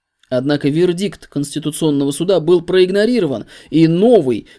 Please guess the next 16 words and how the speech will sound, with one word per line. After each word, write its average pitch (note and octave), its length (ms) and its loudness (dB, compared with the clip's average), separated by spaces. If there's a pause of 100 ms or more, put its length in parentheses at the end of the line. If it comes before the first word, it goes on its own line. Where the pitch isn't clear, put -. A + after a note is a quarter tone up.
(120)
«конституционный C#3 1000 0
строй», G3+ 560 -2
в - 60 -20
кавычках, - 520 -8 (200)
был G#3+ 240 0
создан A3 560 0
военной F3 520 0
силой. - 420 -10 (640)
Председатель F3+ 640 2
Конституционного G#3 760 -2
суда F#3 380 -2 (200)
Зорькин D#3+ 640 2 (240)
под D#3+ 140 0
угрозой G#3 400 2
уголовного F#3+ 640 2
наказания E3 680 0